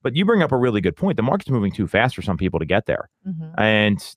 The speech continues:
Speaker 1: you know, it's gonna be up to the agent to be the one to get there fast, to be able to do it. And
Speaker 2: Right. And if you have a rapport with your clients, eh,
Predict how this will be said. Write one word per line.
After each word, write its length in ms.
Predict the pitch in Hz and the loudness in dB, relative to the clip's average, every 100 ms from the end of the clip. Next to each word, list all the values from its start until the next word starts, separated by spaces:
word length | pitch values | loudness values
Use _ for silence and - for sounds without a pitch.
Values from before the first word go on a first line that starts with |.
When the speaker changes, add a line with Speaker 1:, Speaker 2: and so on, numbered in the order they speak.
| - | -2
Speaker 1:
you 100 | 113 | 0
know, 160 | 104 | 2
it's 120 | 95 - | 0 0
gonna 140 | 131 | 0
be 60 | 120 | 2
up 80 | 113 | 0
to 60 | 101 | 0
the 160 | 95 | 0
agent 380 | 107 156 131 107 | 2 2 0 -2
to 60 | 95 | -2
be 120 | 110 | -2
the 100 | 98 | 0
one 460 | 98 98 92 87 82 _ _ _ | 2 2 2 0 -4 _ _ _
to 60 | 101 | -4
get 180 | 107 | 0
there 120 | 110 101 | 0 0
fast, 380 | 104 90 87 - | 2 2 0 -2
to 60 | |
be 120 | 101 101 | 0 0
able 180 | 95 | 0
to 80 | 90 | -2
do 220 | 85 87 82 | 0 0 0
it. 100 | - _ _ | -4 _ _
And 440 | 113 117 110 107 139 | -2 2 2 0 -4
Speaker 2:
Right. 240 | 143 - - _ _ _ _ - | -10 -14 -20 _ _ _ _ -6
And 100 | 226 | -4
if 80 | 226 | -2
you 80 | 247 | 0
have 140 | 262 | 0
a 80 | 214 | 0
rapport 340 | 185 - 208 | -2 -4 -4
with 140 | 180 175 | -4 -6
your 120 | 165 | -8
clients, 520 | - 160 180 196 202 _ _ _ _ _ _ _ | -8 -8 -8 -12 -14 _ _ _ _ _ _ _
eh, 60 | - | -20